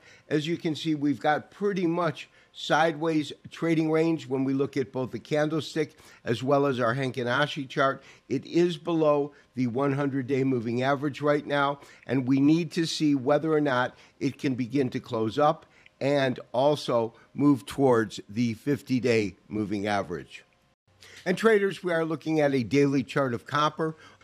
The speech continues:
currently trading below the one hundred-day moving average, as well as a simple trend line that we have simply fixed from this low here and this low here. And as you can see,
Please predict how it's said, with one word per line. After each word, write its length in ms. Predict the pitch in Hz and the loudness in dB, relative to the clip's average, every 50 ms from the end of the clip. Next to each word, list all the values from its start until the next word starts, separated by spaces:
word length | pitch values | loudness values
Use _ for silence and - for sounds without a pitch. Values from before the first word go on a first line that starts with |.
| _ _ | _ _
currently 520 | - 165 175 185 180 170 185 185 190 175 | -4 -2 0 0 0 -2 -2 -2 -4 -6
trading 480 | - - - - 165 160 160 156 160 147 | -10 -10 -4 0 0 2 2 2 0 0
below 360 | 113 135 131 127 131 131 127 | -2 -2 -2 0 0 0 0
the 140 | 113 110 113 | 0 -2 -4
one 260 | 107 117 131 143 151 | -4 -2 -2 0 0
hundred-day 480 | 147 165 160 156 160 156 143 165 160 156 | 0 0 -2 -2 -2 -2 0 0 0 2
moving 400 | 156 160 156 139 151 151 151 147 | 2 0 0 0 0 0 2 4
average, 400 | 147 156 151 165 165 147 - - - - - _ _ | 2 2 2 -2 -4 -8 -10 -14 -20 -20 -20 _ _
as 200 | - 139 135 113 | 0 0 0 0
well 340 | 139 135 151 185 208 226 214 | -2 -4 0 2 2 4 4
as 200 | 175 156 131 135 | 2 2 2 2
a 140 | 165 147 127 | 0 0 -2
simple 420 | - - 214 214 208 - 202 165 | 0 0 0 0 0 -2 -4 -6
trend 320 | - - - 180 180 180 170 | -4 -2 -2 0 2 2 2
line 280 | 143 123 123 131 131 131 - - - _ - | 2 2 2 0 -2 -4 -8 -20 -20 _ -6
that 140 | 127 139 147 | -4 -2 0
we 180 | 147 156 156 | 2 4 4
have 160 | 151 139 117 | 4 2 2
simply 360 | - - 165 147 - 151 156 139 | 0 -2 -4 -2 0 0 -2 -2
fixed 360 | - - 156 147 - - - | 0 -2 -4 -4 -4 -6 -6
from 200 | - 135 120 117 | -4 -4 -2 0
this 280 | 120 147 139 - - | 0 -2 -2 -2 -2
low 220 | 139 139 117 117 117 | -2 0 0 0 0
here 440 | 113 - 170 185 190 190 185 180 - _ _ _ _ _ - - - _ _ | -2 0 2 2 2 2 0 -4 -8 _ _ _ _ _ -20 -20 -20 _ _
and 200 | - 120 135 123 | -2 -2 -2 0
this 260 | 110 147 143 127 - 139 | 0 0 -2 -2 -2 -2
low 220 | 139 120 117 120 | 0 0 0 -2
here. 400 | 107 - 185 175 170 170 160 160 - - - - | -2 -2 -2 0 0 0 -2 -4 -8 -16 -20 -8
And 180 | - 127 143 160 | -4 0 0 2
as 180 | 170 175 156 160 | 2 0 -2 -2
you 140 | 185 180 | -4 -4
can 180 | - - 175 165 | -4 -4 -4 -4
see, 340 | - - 170 151 143 139 | -4 -2 0 0 0 -2